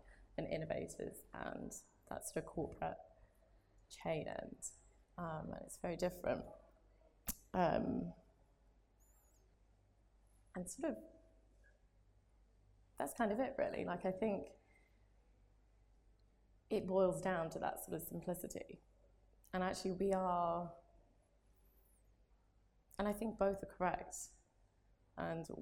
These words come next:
we're actually working with Maxwell on a new system, um, and it'll be a dosing system. And, um, you will be able to dose in whatever water, whatever minerals you want to create that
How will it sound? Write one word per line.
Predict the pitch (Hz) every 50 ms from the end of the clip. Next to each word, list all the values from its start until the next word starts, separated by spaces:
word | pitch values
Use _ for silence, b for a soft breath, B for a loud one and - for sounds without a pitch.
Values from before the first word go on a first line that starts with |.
| - - -
we're | - 196 196
actually | 196 202 - - 180
working | 165 165 180 185 - - 170
with | 160 - -
Maxwell | 170 - - - - 165 - - -
on | - 165
a | 170
new | 165 160 156 147
system, | - - - - - - - - - - - - - -
um, | - - - 151 - - -
and | - -
it'll | - - 165
be | 170 160
a |
dosing | 151 - 165 165 165 - - 175
system. | - - - - - - - - - - - 175 - - - - - - - - - - - - _ _ _ -
And, | - - 151 139 120 - 73 - - - - - - - - -
um, | 160 156 160 - - - - - - - - _ _ _ _ -
you | - 170 175 165 165 156 160
will | - - 165 160 160 160 160
be | 160 - 170
able | 165 160 156 - -
to | - - - - - - - - - -
dose | - - - - - - -
in | - - - - - - - - - - - - - - - _ - - _ _ - - - 156 151
whatever | 156 165 160 156 151 156
water, | 151 151 156 160 156 156 - - - - - - _ _ _ - -
whatever | - 175 165 160 -
minerals | 165 170 175 175 - - - - -
you | 160
want | - - - - -
to | - -
create | - - - - - -
that | - -